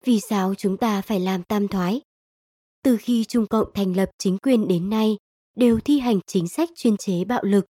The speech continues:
nào là tam phản, ngũ phản, túc phản, đại cách mạng văn hóa." Ngày mùng bốn tháng sáu năm một nghìn chín trăm tám mươi chín, thảm sát sinh viên yêu nước trên quảng trường Thiên An Môn.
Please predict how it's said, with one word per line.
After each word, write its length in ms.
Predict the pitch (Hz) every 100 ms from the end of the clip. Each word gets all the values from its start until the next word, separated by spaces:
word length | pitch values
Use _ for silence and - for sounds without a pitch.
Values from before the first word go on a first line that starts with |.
| _ _ _
nào 220 | 233 220 190
là 240 | 185 180 -
tam 180 | 196 180
phản, 260 | 214 190 156 - _ _ _
ngũ 160 | 269 311
phản, 320 | - 254 170 - _ _ _
túc 140 | 330 330
phản, 300 | - 226 165 - _ _ _ -
đại 180 | 220 -
cách 180 | 330 294
mạng 220 | 240 -
văn 180 | 185 196
hóa." 360 | 185 180 170 254 _ _ _ _ -
Ngày 180 | 254 226
mùng 260 | 220 208
bốn 260 | 196 180 233 -
tháng 180 | 220 185
sáu 380 | - 180 185 269 _ _ -
năm 280 | 233 214
một 120 | 208 196
nghìn 220 | 196 185 -
chín 220 | 190 190
trăm 260 | 254 220
tám 260 | 208 180 180
mươi 160 | 233 226
chín, 320 | - 202 202 294 _ _ _ -
thảm 200 | 262 170
sát 300 | - 320 -
sinh 180 | 254 208
viên 260 | 226 220 -
yêu 180 | 214 190
nước 260 | 226 349 -
trên 240 | - 220
quảng 240 | 185 214 175
trường 260 | - 202 180 -
Thiên 200 | 208 202
An 220 | 202 202
Môn. 260 | 208 220